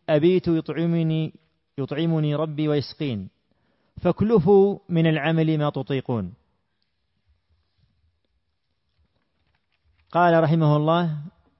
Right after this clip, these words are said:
باب الوصال إلى السحر. قال: حدثنا إبراهيم بن حمزة حدثني ابن أبي حازم عن يزيد عن عبد الله بن خباب عن أبي سعيد الخدري رضي الله تعالى عنه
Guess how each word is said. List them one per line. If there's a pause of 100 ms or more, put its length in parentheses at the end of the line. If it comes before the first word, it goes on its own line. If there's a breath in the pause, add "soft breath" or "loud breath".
(120)
باب (100)
الوصال
إلى
السحر. (340)
قال:
حدثنا
إبراهيم
بن
حمزة (680)
حدثني
ابن
أبي
حازم (180)
عن
يزيد (140)
عن
عبد
الله
بن
خباب (220)
عن
أبي
سعيد
الخدري
رضي
الله
تعالى
عنه